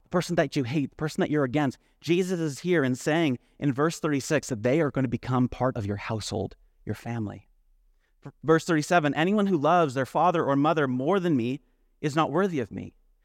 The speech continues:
Anyone who loves their son or daughter more than me is not worthy of me." So what in the world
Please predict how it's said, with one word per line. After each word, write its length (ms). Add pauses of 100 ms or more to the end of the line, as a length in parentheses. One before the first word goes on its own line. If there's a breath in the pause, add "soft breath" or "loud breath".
(160)
Anyone 300
who 80
loves 320
their 120
son 360
or 120
daughter 340
more 220
than 160
me 320 (400)
is 220
not 180
worthy 360
of 100
me." 240
So 100
what 220
in 120
the 80
world 460